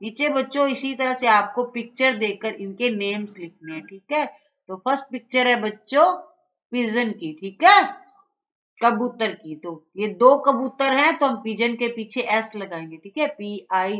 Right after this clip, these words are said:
जी ओ एन एस, पिजन्स, पी आई जी ई ओ एन एस, पिजन्स मतलब कबूतर। तो यहाँ पर दो हैं इसलिए हमने एस लगाया है। अब बच्चों इसी तरह से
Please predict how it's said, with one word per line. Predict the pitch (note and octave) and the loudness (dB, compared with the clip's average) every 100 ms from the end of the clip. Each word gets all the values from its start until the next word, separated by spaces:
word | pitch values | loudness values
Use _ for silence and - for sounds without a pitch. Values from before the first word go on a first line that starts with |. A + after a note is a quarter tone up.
| E3 | -10
जी | - F#3+ G3 _ F#3+ | -16 -14 -14 _ -6
ओ | F#3+ F#3+ - | -4 -4 -6
एन | F3+ F3 - G3 | -8 -8 -8 2
एस, | D4+ D#4 - - | 2 2 -10 -14
पिजन्स, | F#3+ E3 E3+ E3 D3+ D#3 _ _ _ _ _ G3 | -12 -8 -4 -4 -6 -14 _ _ _ _ _ -6
पी | G#3+ G#3 G3 | -6 -4 0
आई | F#3+ G3 | 0 0
जी | E3 - G3 G3 - - | -6 -12 -10 -10 -14 -16
ई | G3 G#3 - - | -14 -14 -16 -8
ओ | F#3 G3 A3 - F3+ | -4 -2 -2 -4 -6
एन | F#3 F3+ - F3+ | -6 -8 -8 -4
एस, | C4+ C#4 | -4 -6
पिजन्स | - E3 D3 D#3 C#3+ - | -10 -10 -8 -10 -12 -14
मतलब | D3 D3+ C4+ E4 _ _ _ _ _ - | -16 -8 -4 -6 _ _ _ _ _ -14
कबूतर। | F#3+ F#3 F3+ E3 D3+ | -12 -12 -12 -10 -10
तो | _ _ _ _ _ _ E3+ | _ _ _ _ _ _ -8
यहाँ | E3+ - | -8 -6
पर | F#3+ | -8
दो | F3 A3 B3 | -2 2 4
हैं | B3 C4 | 4 0
इसलिए | B3+ - A3 | -2 -4 -4
हमने | F#3+ G3+ G#3 | -4 -6 -4
एस | G3 F#3+ | -4 -6
लगाया | F3 D#3+ D3 C#3 C#3+ | -10 -12 -12 -14 -16
है। | D3 _ _ | -20 _ _
अब | E3+ E3+ | -14 -10
बच्चों | F#3 - A3 A3+ A#3 _ - | -12 -4 0 0 -4 _ -10
इसी | G3 G3 B3 | -8 -4 -4
तरह | A#3+ A#3+ | 2 2
से | A#3+ B3 | 2 0